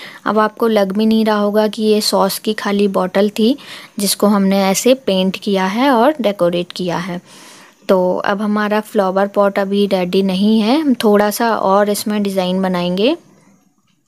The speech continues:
तो बीच में हमने जो डिज़ाइन बनाई थी, उसमें हम रेड कलर से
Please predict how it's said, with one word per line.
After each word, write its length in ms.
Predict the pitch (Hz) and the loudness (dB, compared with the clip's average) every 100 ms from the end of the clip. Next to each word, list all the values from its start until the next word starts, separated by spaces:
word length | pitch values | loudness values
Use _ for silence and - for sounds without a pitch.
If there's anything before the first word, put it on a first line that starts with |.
| _ - - - - - | _ -20 -20 -20 -20 -2
तो 200 | 233 202 | 4 4
बीच 280 | 196 208 202 | 6 4 4
में 100 | 233 | 4
हमने 260 | 226 226 220 | 4 4 4
जो 120 | 220 | 4
डिज़ाइन 460 | 214 208 196 185 208 | 4 4 2 2 2
बनाई 360 | 208 190 185 196 | 2 2 0 -2
थी, 280 | - 254 339 - - - | 0 0 -2 -10 -20 -2
उसमें 300 | 220 220 220 | 0 2 2
हम 380 | 208 214 254 294 - | 2 2 2 0 -4
रेड 340 | 208 190 190 214 | 0 2 2 0
कलर 380 | 220 208 214 214 | 0 2 2 2
से 300 | 240 262 | 0 0